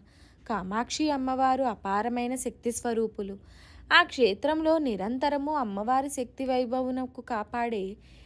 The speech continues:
క్షేత్రపాలకుడు అయ్యప్ప స్వామి.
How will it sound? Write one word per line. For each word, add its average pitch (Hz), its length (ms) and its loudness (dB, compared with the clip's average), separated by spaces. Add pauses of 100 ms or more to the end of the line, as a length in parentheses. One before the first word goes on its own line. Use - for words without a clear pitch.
(180)
క్షేత్రపాలకుడు 233 1040 -2
అయ్యప్ప 233 500 0
స్వామి. 214 460 -6